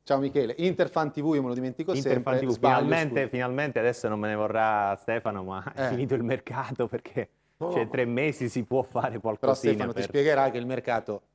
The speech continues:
Speaker 1: non
Speaker 3: Il
Speaker 1: finisce
Speaker 3: mercato
Speaker 1: mai.
Speaker 3: non finisce mai,
Speaker 2: Ah,
Speaker 3: però
Speaker 2: quello è
Speaker 3: insomma,
Speaker 2: vero.
Speaker 3: ieri sera siamo arrivati a un buon traguardo.
Speaker 1: Ci prendiamo una pausina.
Speaker 2: No, poi aspettavo
Speaker 3: Sì,
Speaker 2: belle
Speaker 3: insomma.
Speaker 2: notizie di, eh, accorciare, come hanno chiesto tanti, invece leggo: "No, oggi l'Inghilterra, si sono lamentati i grandi club", e quindi forse
Speaker 3: Ma è normale.
Speaker 2: l'Inghilterra che allunga, non
Speaker 3: Ma
Speaker 2: noi che
Speaker 3: perché noi,
Speaker 2: torniamo.
Speaker 3: noi pensiamo sempre, ma se s-,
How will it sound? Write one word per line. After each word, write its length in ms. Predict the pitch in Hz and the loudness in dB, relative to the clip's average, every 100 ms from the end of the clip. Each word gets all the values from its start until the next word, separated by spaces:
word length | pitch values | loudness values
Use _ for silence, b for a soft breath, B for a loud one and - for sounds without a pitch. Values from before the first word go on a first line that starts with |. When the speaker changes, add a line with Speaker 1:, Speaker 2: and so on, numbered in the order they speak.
| _ - | _ -16
Speaker 1:
non 140 | 117 | -12
Speaker 3:
Il 80 | - | -4
Speaker 1:
finisce 240 | 160 147 | -4 2
Speaker 3:
mercato 120 | 226 254 | 4 6
Speaker 1:
mai. 140 | 220 | 4
Speaker 3:
non 60 | 165 | 0
finisce 300 | 214 208 233 | -2 2 4
mai, 180 | 208 180 | 4 4
Speaker 2:
Ah, 20 | |
Speaker 3:
però 140 | 180 | 4
Speaker 2:
quello 160 | 190 180 | 4 4
è 20 | |
Speaker 3:
insomma, 200 | 160 165 | 4 2
Speaker 2:
vero. 100 | 143 | 2
Speaker 3:
ieri 200 | 160 165 | 2 2
sera 220 | 160 180 160 | 4 2 2
siamo 160 | 151 | 0
arrivati 300 | 151 156 147 | 2 4 4
a 20 | |
un 80 | 147 | 2
buon 180 | 156 156 | 2 2
traguardo. 240 | 147 143 | 2 2
Speaker 1:
Ci 60 | 139 | 2
prendiamo 260 | 135 139 139 | 2 0 0
una 120 | 139 | 2
pausina. 400 | 139 127 117 104 | 2 0 -2 -4
Speaker 2:
No, 60 | |
poi 120 | 131 156 | -2 -2
aspettavo 400 | - 117 - 123 | -4 -4 0 0
Speaker 3:
Sì, 60 | |
Speaker 2:
belle 220 | 117 143 | 0 0
Speaker 3:
insomma. 160 | 139 131 | 0 -2
Speaker 2:
notizie 460 | 120 156 - 120 101 | -2 -4 -4 -4 -2
di, 280 | 107 - - | -4 -6 -14
eh, 140 | - - | -16 -14
accorciare, 800 | 98 - 110 - - 175 123 92 | -14 -8 -8 -6 -2 0 2 0
come 200 | 95 98 | -4 -6
hanno 180 | 101 104 | -6 -4
chiesto 340 | 117 - 135 | -4 -2 -4
tanti, 460 | 131 139 151 156 160 | -2 -2 -2 -2 -2
invece 300 | 143 123 123 | -2 -4 -4
leggo: 200 | 113 123 | -6 -6
"No, 200 | 110 104 | -6 -6
oggi 220 | 110 101 | -6 -6
l'Inghilterra, 540 | 101 107 117 - 104 98 | -6 -6 -6 -4 -4 -4
si 100 | 87 | -8
sono 140 | 98 | -6
lamentati 440 | 98 101 98 95 110 | -6 -6 -6 -6 -4
i 40 | |
grandi 520 | 110 101 98 98 107 | -4 -2 -4 -4 -4
club", 300 | 107 87 90 | -4 -6 -6
e 60 | 95 | -6
quindi 220 | - 92 | -6 -8
forse 280 | - 165 156 | -2 -2 0
Speaker 3:
Ma 40 | 143 | -2
è 40 | |
normale. 180 | 135 143 | 0 0
Speaker 2:
l'Inghilterra 360 | 156 143 135 143 | 0 0 0 0
che 100 | 123 | 0
allunga, 460 | 123 117 104 104 | 0 0 -2 -4
non 100 | 113 160 | -2 -4
Speaker 3:
Ma 80 | |
Speaker 2:
noi 80 | 135 | -2
che 120 | - | -2
Speaker 3:
perché 120 | - 214 | 0 0
noi, 140 | 240 | 0
Speaker 2:
torniamo. 240 | 208 180 | -2 -4
Speaker 3:
noi 120 | 196 185 | -2 -2
pensiamo 340 | 175 - 170 | -2 -4 -6
sempre, 280 | 156 185 170 | -4 -6 -4
ma 100 | 160 | -4
se 280 | 143 - 208 | -4 -2 -2
s-, 200 | - | -4